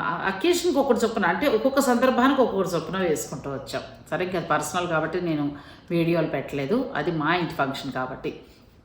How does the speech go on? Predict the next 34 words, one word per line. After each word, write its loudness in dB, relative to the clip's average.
మీరు 6
ఏదైనా 4
ఫంక్షన్ 2
నిమిత్తం -2
మీకు -4
కావాలనుకున్నా -2
కూడా 0
మీరు 4
డైరెక్ట్ 4
స్టోర్కి 4
వెళ్ళండి. 6
నేను 4
ఫోన్ 6
నెంబర్ 4
ఇస్తాను, 4
లొకేషన్ 4
అన్నీ 4
కూడా 4
నేను 0
క్లియర్గా 2
ఇస్తాను 2
కాబట్టి. -2
ఎందుకంటే 0
కేపీహెచ్పి 0
రోడ్ 4
నెంబర్ 2
వన్లో 2
కొత్తగా 4
లాంచ్ 4
అయిన 2
సఖీ 2
స్టోర్కి 0
పక్కనే 2
ఉందండి, -2